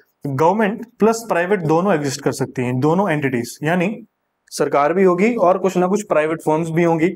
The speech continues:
जैसा आज इंडिया में होता है। अगर सरकार के पास रेलवेज की मोनोपोली है तो कहीं ना कहीं अंबानी और अडानी की भी बात होती है जो कि प्राइवेट एंटिटीज हैं। तो इसलिए इंडिया,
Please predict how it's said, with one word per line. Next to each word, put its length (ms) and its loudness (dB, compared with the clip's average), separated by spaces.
जैसा 240 2
आज 220 2
इंडिया 260 2
में 100 0
होता 220 2
है। 260 -8
अगर 280 4
सरकार 360 2
के 140 -2
पास 200 2
रेलवेज 420 4
की 60 4
मोनोपोली 460 2
है 120 2
तो 120 2
कहीं 180 0
ना 140 0
कहीं 220 0
अंबानी 380 0
और 140 4
अडानी 320 0
की 80 2
भी 100 4
बात 240 2
होती 200 2
है 100 2
जो 140 4
कि 100 0
प्राइवेट 360 0
एंटिटीज 380 2
हैं। 100 0
तो 80 4
इसलिए 280 2
इंडिया, 280 2